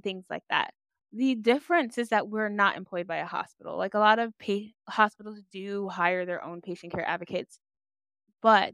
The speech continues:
doulas aren't hired by the hospital. So they're not going to act in the interest of the hospital. They're going to act in the interest of the client themselves. And this is also why I disagree with having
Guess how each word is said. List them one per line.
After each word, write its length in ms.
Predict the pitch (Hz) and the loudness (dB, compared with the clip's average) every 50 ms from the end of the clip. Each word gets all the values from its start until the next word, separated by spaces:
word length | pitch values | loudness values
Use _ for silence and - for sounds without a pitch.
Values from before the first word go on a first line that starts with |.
| _ - | _ -16
doulas 440 | 160 190 190 202 196 202 214 214 208 - - | -18 -14 -8 -6 -4 -2 -2 -4 -4 -6 -4
aren't 240 | - 180 175 131 - | -4 -4 -4 -4 -4
hired 280 | - 170 165 156 - | -4 -4 -4 -4 -4
by 120 | - 151 151 | -6 -6 -6
the 80 | 139 | -6
hospital. 480 | 175 - 214 214 202 - - - 151 175 | 0 2 2 2 2 0 -8 -12 -12 -10
So 280 | - - 190 180 180 185 185 | -6 -4 -4 -4 -4 -4 0
they're 220 | 190 202 220 240 | 4 6 6 6
not 240 | 240 233 220 214 - | 6 4 4 2 2
going 200 | - 226 226 233 220 | -2 -6 -6 -4 -4
to 160 | 214 - - | -4 0 2
act 240 | 160 196 214 - 240 | 2 2 0 -2 -6
in 80 | 220 220 | -6 -6
the 80 | 190 | -8
interest 680 | - - 175 190 - - 302 349 - - - - _ _ _ _ _ _ _ _ - | -8 -8 -10 -10 -6 -6 -6 -6 -6 -10 -20 -20 _ _ _ _ _ _ _ _ 2
of 160 | 214 208 196 | 2 2 2
the 100 | 185 190 | 0 -4
hospital. 640 | - - - 180 175 - - - - - 170 175 | 0 2 2 2 2 2 -4 -14 -12 -8 -8 -6
They're 180 | 185 190 185 190 | -4 -4 -4 -4
going 220 | 208 208 208 214 214 | -4 -4 -6 -6 -8
to 180 | 214 196 - - | -8 -4 0 2
act 240 | 165 196 202 - | 2 2 0 -2
in 120 | 233 233 247 | -6 -4 -4
the 180 | 226 196 - - | -4 -6 -8 -8
interest 640 | - 175 190 190 - - 285 294 320 - - - - _ _ _ _ _ _ _ _ _ _ _ _ _ - | -10 -10 -10 -10 -10 -6 -6 -6 -6 -6 -10 -20 -20 _ _ _ _ _ _ _ _ _ _ _ _ _ 4
of 360 | 208 202 196 196 190 190 196 214 226 _ _ - | 6 8 8 8 6 4 0 -4 -12 _ _ -12
the 200 | 180 190 190 180 | -6 -4 -4 -4
client 680 | - - - - 190 185 165 160 156 165 160 151 - - | -4 -6 -12 -12 -10 -10 -10 -8 -8 -8 -10 -12 -12 -14
themselves. 680 | 170 165 170 175 - - - - 50 - - - - - _ _ _ - | -16 -16 -16 -18 -14 -10 -10 -8 -8 -10 -14 -18 -20 -20 _ _ _ -4
And 120 | 233 269 | -2 -2
this 60 | 311 | 0
is 160 | 330 330 302 - - - _ - | -2 -4 -6 -8 -10 -8 _ 6
also 320 | 208 226 269 302 - 370 | 8 8 8 8 4 2
why 240 | 330 277 277 269 262 | 4 6 6 6 6
I 80 | 254 247 | 4 2
disagree 520 | 233 240 240 - 262 240 226 214 220 226 | 0 -4 -6 -6 -8 -8 -6 -6 -4 -4
with 200 | 220 214 208 - | -2 -4 -4 -4
having 680 | - - 214 202 202 208 214 214 208 208 202 190 127 | -2 2 2 2 2 2 0 -4 -6 -8 -10 -12 -14